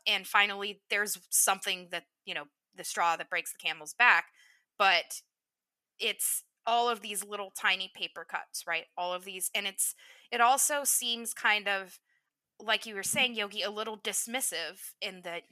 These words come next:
you, and I remember exactly how this feels, you would wake up the next morning and it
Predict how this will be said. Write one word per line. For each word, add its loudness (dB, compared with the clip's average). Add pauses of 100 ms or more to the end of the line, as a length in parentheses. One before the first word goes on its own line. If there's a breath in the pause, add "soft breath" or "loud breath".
(100)
you, -12 (200)
and -14 (220)
I -2 (240)
remember -6
exactly 0
how -2
this -10
feels, -8 (320 soft breath)
you -4
would -2
wake 2
up -2
the -2
next -2
morning -2 (200)
and 0 (200)
it -4